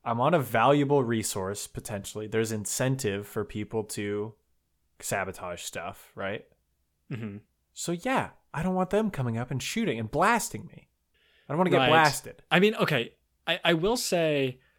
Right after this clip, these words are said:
Speaker 2: it's kind of in the rule. I mean, I know that there's another team on there that's, that's allowed to be there, but they talk about how the company was probably bribed to allow this third team to come.
Speaker 1: Okay,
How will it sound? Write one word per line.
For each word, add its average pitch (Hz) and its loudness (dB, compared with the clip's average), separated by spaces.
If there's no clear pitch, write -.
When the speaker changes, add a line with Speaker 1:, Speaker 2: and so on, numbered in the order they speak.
Speaker 2:
it's - -4
kind 277 0
of 127 2
in 107 -2
the 110 -14
rule. - -20
I 151 -2
mean, 147 2
I 147 4
know 156 4
that 165 0
there's 139 2
another 123 0
team 113 -4
on 110 -2
there 110 -4
that's, 107 -8
that's - -6
allowed 110 -2
to 127 -8
be 120 -4
there, 120 -4
but 131 4
they 127 4
talk 165 0
about 143 2
how 110 2
the 131 0
company 139 2
was 117 -2
probably 117 2
bribed 113 -2
to 117 -2
allow 110 0
this 104 -6
third 107 -10
team - -14
to 127 -12
come. - -14
Speaker 1:
Okay, 175 -2